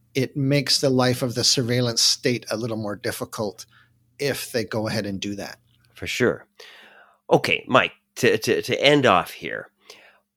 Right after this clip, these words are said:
Speaker 2: what do you think happens next in this saga? What can we look, um, look for, uh,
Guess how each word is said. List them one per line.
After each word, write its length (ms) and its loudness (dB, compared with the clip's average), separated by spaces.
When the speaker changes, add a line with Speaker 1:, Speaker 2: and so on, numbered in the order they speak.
Speaker 2:
what 320 0
do 80 -2
you 100 4
think 240 6
happens 640 0
next 840 -4
in 240 -2
this 180 -2
saga? 480 4
What 240 -2
can 140 -2
we 100 2
look, 540 -2
um, 460 0
look 300 2
for, 400 -2
uh, 420 -10